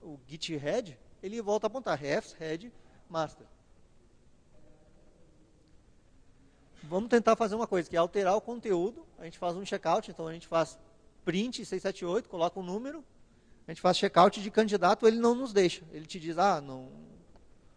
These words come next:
as tuas mudanças, ah, vão ser sobrescritas. N-, não posso fazer isso." Então a gente tem que fazer ou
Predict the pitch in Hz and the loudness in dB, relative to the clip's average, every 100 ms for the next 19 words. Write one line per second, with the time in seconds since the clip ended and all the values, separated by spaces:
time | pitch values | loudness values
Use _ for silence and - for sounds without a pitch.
0 | - - - - - - _ - 170 170 | -20 -20 -20 -20 -20 -20 _ -16 -12 -12
1 | - 185 196 214 170 170 247 285 269 - | -8 -8 -6 -2 4 4 4 -2 -10 -12
2 | - 165 156 147 190 - 190 214 208 214 | -4 2 2 2 -4 -2 -2 -2 -4 -6
3 | 190 190 - 120 - 151 147 151 156 156 | -4 -4 -4 -16 -18 -20 -20 -20 -20 -18
4 | 160 165 185 202 202 - 214 202 165 135 | -14 -4 -4 4 4 4 6 6 6 2
5 | - - - - - - 151 170 - 190 | -6 -18 -20 -20 -20 -10 -10 -8 -6 -4
6 | - 190 165 170 170 156 | 2 2 4 2 2 -2